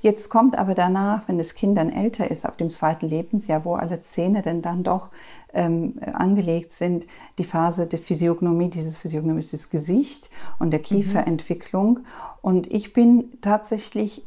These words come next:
Speaker 1: immer bei der U sieben, das ist die zweijährige Untersuchung,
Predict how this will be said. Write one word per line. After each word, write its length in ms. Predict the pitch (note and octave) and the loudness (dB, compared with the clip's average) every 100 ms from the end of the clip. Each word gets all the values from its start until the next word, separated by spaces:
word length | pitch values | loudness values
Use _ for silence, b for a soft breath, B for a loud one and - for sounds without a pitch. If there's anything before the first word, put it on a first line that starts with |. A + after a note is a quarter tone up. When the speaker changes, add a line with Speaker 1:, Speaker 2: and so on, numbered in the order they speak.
| - | -4
Speaker 1:
immer 420 | G3 G3 G3 G#3 G#3 | 2 2 2 0 0
bei 140 | E3+ | -2
der 260 | E3+ E3+ - | -2 -4 -4
U 100 | F3+ | -4
sieben, 600 | E3 F3+ G3 A#3+ C#4+ - | 0 0 2 4 2 0
das 180 | F3+ D#3 | -8 -8
ist 140 | D#3 | -10
die 60 | F3 | -10
zweijährige 640 | - E3 D#3+ E3 F3 E3+ | -6 -4 -2 -2 -4 -2
Untersuchung, 680 | F3+ F3+ F3+ F3+ F#3 G#3+ A3 | -2 -2 -2 -2 0 0 -2